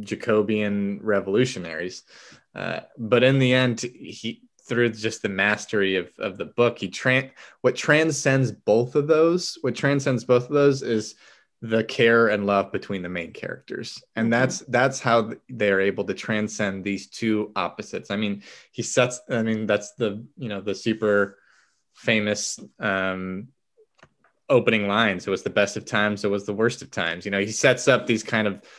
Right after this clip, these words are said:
Speaker 1: opposite ends, dualistic ideas, but then in the end, the whole point of the book is to transcend those. Uh, and I think that that's what we're trying to do, is transcend, um, to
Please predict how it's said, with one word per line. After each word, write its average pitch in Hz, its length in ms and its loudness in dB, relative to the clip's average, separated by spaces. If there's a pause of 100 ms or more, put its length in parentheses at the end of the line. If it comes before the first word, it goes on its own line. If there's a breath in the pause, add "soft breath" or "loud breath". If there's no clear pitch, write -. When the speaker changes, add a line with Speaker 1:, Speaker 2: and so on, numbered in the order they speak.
(240 loud breath)
Speaker 1:
opposite 110 500 0
ends, 101 320 -2
dualistic 101 600 0
ideas, 92 560 0
but - 180 -4
then 110 160 2
in 104 120 0
the 98 160 -4
end, 104 380 -2
the 101 80 -4
whole 113 180 -4
point 107 240 -4
of 98 60 -4
the 95 60 -2
book 98 240 -4
is - 120 -18
to - 100 -14
transcend 87 760 -8
those. - 380 -10 (400 loud breath)
Uh, 87 360 -4
and 98 120 -4
I 101 80 0
think 110 220 -2
that 101 100 0
that's 104 220 0
what 104 160 -2
we're 104 160 0
trying 104 360 -4
to - 100 -14
do, 120 120 0
is 117 140 -4
transcend, 113 960 -4 (480 loud breath)
um, 92 580 -6
to 92 480 -4